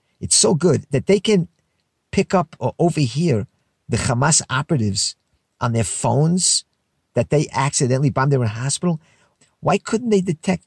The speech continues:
the largest terror attack of all times that's been planned for a year? But that's another podcast. But the thing is this. Okay, the Arabs blow up their own hospital. And so everybody's expressing relief. Oh, Baruch Hashem,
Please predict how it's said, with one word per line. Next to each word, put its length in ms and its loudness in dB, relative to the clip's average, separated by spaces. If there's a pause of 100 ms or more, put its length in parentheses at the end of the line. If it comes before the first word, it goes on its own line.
the 160 0
largest 580 0
terror 260 2
attack 360 -4
of 120 -4
all 120 -2
times 640 -4 (480)
that's 180 -2
been 160 -2
planned 240 0
for 120 -4
a 60 -2
year? 360 0 (340)
But 80 -6
that's 160 0
another 200 2
podcast. 560 -4 (120)
But 180 -10
the 60 -2
thing 220 0
is 160 2
this. 360 -2 (380)
Okay, 220 0
the 140 2
Arabs 280 4
blow 300 2
up 200 0 (520)
their 140 0
own 100 2
hospital. 480 -2 (580)
And 100 2
so 140 2
everybody's 440 0
expressing 600 2
relief. 640 0
Oh, 140 -2
Baruch 240 -2
Hashem, 640 0